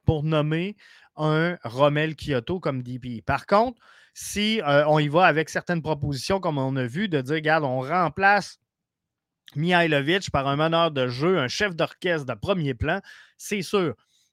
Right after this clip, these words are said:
que ça va te coûter une place de D P. Maintenant, Wanyama revient, revient pas, faudra voir. Mais, euh, tout ça fait en sorte que moi, avant de n-, nommer les D P de l'entre-saison, de, de la saison prochaine,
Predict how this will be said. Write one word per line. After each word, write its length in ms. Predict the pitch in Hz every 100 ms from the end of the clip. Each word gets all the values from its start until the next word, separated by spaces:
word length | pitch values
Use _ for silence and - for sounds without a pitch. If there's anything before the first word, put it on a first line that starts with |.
| _ -
que 240 | 175 180
ça 160 | - 139
va 100 | 131
te 60 |
coûter 240 | - - 180
une 160 | 143
place 260 | 165 160 143
de 100 | 131
D 220 | 123 120
P. 280 | 156 196 202 - - _
Maintenant, 420 | 127 139 165 190
Wanyama 480 | 160 151 160 147 190
revient, 400 | 160 147 147 185
revient 380 | 151 139 147 127
pas, 240 | 110 180 180
faudra 340 | 160 139 135
voir. 380 | 120 151 196 196 _ _ _
Mais, 300 | 123 135 143 120
euh, 120 | 120
tout 100 | -
ça 220 | 143 214 202
fait 160 | 180
en 120 | 135
sorte 280 | 123 196 185
que 60 | 143
moi, 420 | 139 151 185 220 - _ _ _ -
avant 340 | 147 156 208
de 120 | 175
n-, 280 | 147 151 160
nommer 580 | 170 170 202 185 190 233
les 180 | 185 147
D 220 | 131 143
P 280 | 139 196 208
de 120 | 143
l'entre-saison, 1000 | 135 175 196 - 170 135 143 127 120 147
de, 140 | 151 143
de 100 | 139
la 120 | 139
saison 380 | - 165 185 170
prochaine, 440 | 151 170 175